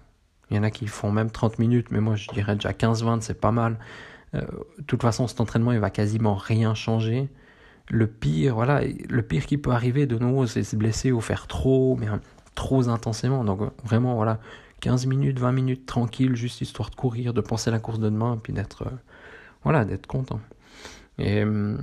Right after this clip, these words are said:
je sais qu'aussi, il y en a pas mal qui mangent. Moi, je suis assez adepte, euh, voilà, des, des jus de fruits, jus de légumes, ou manger des légumes, voilà, c'est, il faudrait éviter les jours avant la course, voilà. Euh, si vous voulez, vous pouvez le faire. Euh, moi, je regarde pas forcément ça.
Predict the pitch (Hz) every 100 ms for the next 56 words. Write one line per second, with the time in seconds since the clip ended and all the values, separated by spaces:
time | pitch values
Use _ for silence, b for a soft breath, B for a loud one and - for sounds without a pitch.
0 | - 131 - 113 123 110 127 113 101 101
1 | 117 120 - 110 104 107 113 - - _
2 | _ _ 127 110 - 104 101 - 117 113
3 | 113 - 104 98 92 107 101 104 104 101
4 | 123 113 107 117 117 - - 127 123 117
5 | 120 113 113 123 135 127 B B B B
6 | B B - 123 113 113 110 117 110 120
7 | 117 113 113 131 120 107 107 - 104 95
8 | - - - 113 104 101 101 113 117 113
9 | 110 113 107 101 104 - 110 - - 117
10 | 98 - _ - B B B B - -
11 | - - - 131 - 113 113 110 113 113
12 | 110 104 104 - 120 113 104 107 110 104
13 | 101 101 - 117 - - 117 107 107 120